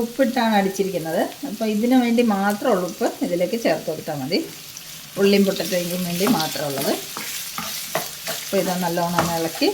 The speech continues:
മിക്സ് ചെയ്യാം. ഈ ഉള്ളിയൊക്കെ നല്ലപോലെ ഒന്ന് വഴറ്റിയെടുക്കാം നമുക്ക്. ഉള്ളിയൊക്കെ വാടി വരുന്നുണ്ട്. ഇതിലേക്ക് നമ്മൾ കുറച്ച് കുരുമുളക് ചതച്ചത് ബാക്കി വെച്ചിട്ടുണ്ടായിരുന്നല്ലോ,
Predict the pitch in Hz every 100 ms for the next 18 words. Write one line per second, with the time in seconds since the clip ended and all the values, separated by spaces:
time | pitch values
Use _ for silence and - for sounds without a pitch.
0 | 403 - 180 175 - 170 156 202 - -
1 | - - - - - - - - - -
2 | 190 202 214 202 202 180 170 180 190 196
3 | 180 277 - - - - - - - -
4 | - 196 185 175 180 147 143 147 151 151
5 | 214 415 - - - - - - - -
6 | - - - - - - - - - -
7 | - - - - - - - - - -
8 | - - - - - - - - - -
9 | 151 - - - - - 262 226 220 220
10 | 226 190 208 233 202 202 185 196 233 226
11 | 247 269 233 220 277 - - - 226 226
12 | 277 277 233 233 240 247 262 285 - -
13 | 214 214 226 226 262 285 - - - 214
14 | 220 247 214 226 196 185 175 175 175